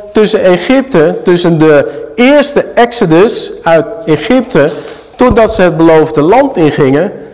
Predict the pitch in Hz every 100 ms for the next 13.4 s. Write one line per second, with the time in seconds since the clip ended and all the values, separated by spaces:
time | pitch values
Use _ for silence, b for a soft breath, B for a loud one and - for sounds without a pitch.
0 | B B 175 180 220 - - - - -
1 | 208 135 107 113 160 120 76 - - _
2 | 160 190 214 - 135 165 226 139 - -
3 | - B B B B - 214 - - -
4 | B B B 196 196 247 214 240 - 233
5 | 214 233 240 247 269 294 269 - - -
6 | B B B B B _ 170 190 185 -
7 | - - 254 285 285 269 214 143 - -
8 | - - 214 240 190 156 - - - -
9 | - - 285 277 - 208 170 156 123 -
10 | 294 294 254 - 190 202 240 262 - B
11 | B B 120 - - 247 294 285 285 269
12 | 277 - - 233 226 - - 196 196 196
13 | - 135 - 82